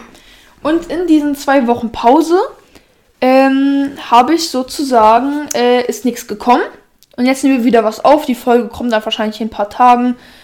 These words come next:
Und dann, also damit ihr wisst, dass das jetzt schon ein bisschen länger alles her ist. Vielleicht so einen Monat, halben Monat ist das her.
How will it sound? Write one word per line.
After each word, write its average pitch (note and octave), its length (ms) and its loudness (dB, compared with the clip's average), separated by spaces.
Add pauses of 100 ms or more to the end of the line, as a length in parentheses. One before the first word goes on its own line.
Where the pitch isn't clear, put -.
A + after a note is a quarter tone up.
(220)
Und G#3+ 100 -8
dann, G#3 340 -2 (380)
also A#3+ 240 6
damit C4+ 300 4
ihr A#3+ 100 2
wisst, C4+ 260 -2
dass A#3+ 200 2
das A#3+ 160 -8
jetzt B3 160 2
schon C4 80 4
ein B3 40 4
bisschen C#4+ 300 4
länger A#3+ 280 4
alles G#3 360 -2
her F#3+ 180 -4
ist. - 300 -12
Vielleicht C#4 260 2
so A3+ 100 -2
einen A3 120 2
Monat, A3+ 500 2
halben G#3+ 220 0
Monat G#3 380 -4
ist - 180 -20
das - 180 -20
her. G#3+ 280 -4